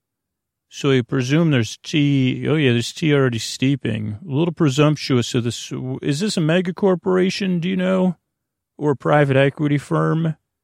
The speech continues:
Like, uh, Imaginary Friends Incorporated. Do, do you, this is a good question if you're applying to be my best friend. Are you, uh, fam-, when I say, uh, K I D S,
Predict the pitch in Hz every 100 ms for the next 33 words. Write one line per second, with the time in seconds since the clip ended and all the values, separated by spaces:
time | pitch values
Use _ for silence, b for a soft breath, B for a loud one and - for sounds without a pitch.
0 | _ _ _ _ _ _ _ _ _ _
1 | - 123 120 113 - 117 113 113 120 131
2 | 127 139 131 120 - 135 131 127 117 -
3 | 139 143 117 113 110 110 110 113 98 _
4 | _ - 139 160 160 139 180 170 156 147
5 | 160 151 165 - 165 143 143 123 - 131
6 | 123 139 123 - 120 113 135 131 127 120
7 | 120 123 113 120 - 151 127 131 135 135
8 | 139 135 135 127 160 143 143 90 147 147
9 | 147 147 147 - 139 127 117 113 _ _
10 | _ _ _ _ _ _ _ - 120 117
11 | - 151 135 131 131 _ _ _ _ -
12 | 123 127 127 127 123 127 127 127 127 -
13 | -